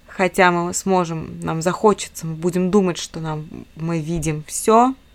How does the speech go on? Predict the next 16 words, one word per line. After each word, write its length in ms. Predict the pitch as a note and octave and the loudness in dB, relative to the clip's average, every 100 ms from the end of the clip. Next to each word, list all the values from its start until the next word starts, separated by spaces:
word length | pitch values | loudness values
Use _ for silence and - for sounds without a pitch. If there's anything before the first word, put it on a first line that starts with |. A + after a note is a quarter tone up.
| - | -12
мы 260 | E3+ D#3+ D#3+ | -8 -8 -8
вс-, 460 | - - - - | -10 -12 -10 -6
нам 220 | E3 E3 E3 | -2 -2 -2
все 240 | - E3+ D#3 - - | -2 0 0 0 -2
очевидно, 760 | D#3+ D#3+ - F3 A#3 C#4 B3+ B3+ | -6 -6 -6 2 4 4 2 4
но 180 | - C4+ | 8 8
это 180 | A#3+ G#3+ | 8 4
не 120 | F3+ | 2
совсем 520 | - E3 - G3 G3+ | 0 -6 0 2 2
так. 260 | F#3+ D#3+ D#3 - - | -2 -10 -12 -20 2
Тут 220 | A3+ A#3 | 2 4
нужно 480 | F#3+ F#3+ E3+ D#3+ D#3 | 0 0 -2 -6 -8
вот 200 | D#3+ D#3+ | -10 -6
это 180 | G3 F3+ | -4 -2
учитывать 540 | E3+ - - E3 - - | -6 -8 -14 -18 -16 -14
вещь. 300 | - - | -14 -14